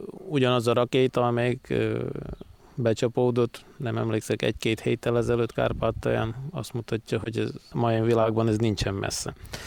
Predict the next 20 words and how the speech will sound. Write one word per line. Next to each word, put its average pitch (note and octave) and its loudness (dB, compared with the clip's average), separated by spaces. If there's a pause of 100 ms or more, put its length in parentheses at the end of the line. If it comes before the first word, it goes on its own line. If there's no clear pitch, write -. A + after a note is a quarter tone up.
(260)
Ugyanaz A#2 2
az A2+ 0
életszínvonal, A#2 0 (140)
életkörülmények, A#2 0
amelyek A2 -2
ugye A2+ -2 (320)
változnak A#2 -2 (120)
ott, - -4
ö, A2+ 0 (320)
ez A2+ 0
is G2+ -2
azt - -10
mutatja. - -10
Vagyis G#2 0
ha A2 0
megszólal A#2 4
a G#2+ 4
riadó, B2+ 4 (140)
mindenki A2+ 2 (240)
ugye, A2 2